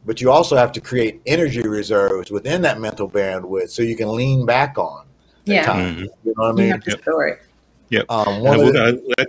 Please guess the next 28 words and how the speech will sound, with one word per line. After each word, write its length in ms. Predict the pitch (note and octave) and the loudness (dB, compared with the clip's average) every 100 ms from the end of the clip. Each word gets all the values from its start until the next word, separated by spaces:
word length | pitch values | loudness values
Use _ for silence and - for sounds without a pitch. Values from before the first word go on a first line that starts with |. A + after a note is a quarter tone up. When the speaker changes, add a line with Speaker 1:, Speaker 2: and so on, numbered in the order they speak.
| - | -2
Speaker 3:
that 160 | C3 C#3+ | -2 0
comes 280 | D3 B2+ A#2 | 2 2 4
in 100 | A2 | 2
a 20 | |
little 120 | G#2 G#2 | 2 0
bit 120 | G2 | 0
later 280 | F#2+ B2 G2 | 2 2 0
too, 280 | - G#2 F#2 | -2 -2 -2
when 80 | F#2+ | -2
we're 140 | F#2+ | -4
talking 300 | F#2 G2 F#2+ | 0 0 2
Speaker 1:
Yeah. 80 | F#2 | 0
Speaker 3:
about 140 | F#2 | 0
a 40 | F2+ | -2
couple 240 | G2+ - | -4 -4
different 300 | F#2 - F2 | -10 -10 -6
things, 320 | F#2+ F2+ F2 | -4 -4 -8
the, 540 | F2 F2+ F2 F2+ - - | -6 -4 -4 -4 -6 -6
the, 340 | F#2 F#2 F#2 - _ _ _ | -4 -4 -6 -10 _ _ _
the 160 | - F#2 | -2 0
rest 380 | F#2+ G#2+ - G#2+ | 2 2 0 -6
and 120 | G2+ | -6
play 320 | - G2+ G2+ | -2 0 2
piece, 360 | G2 G2+ F#2+ - | 0 -4 -2 -4
as 140 | F2+ | -6
well 260 | F#2 F#2+ F#2 | -2 0 0
as 240 | F2+ E2+ | -2 -4
the 360 | F2 F2+ F2+ F#2 | -4 -4 -4 -8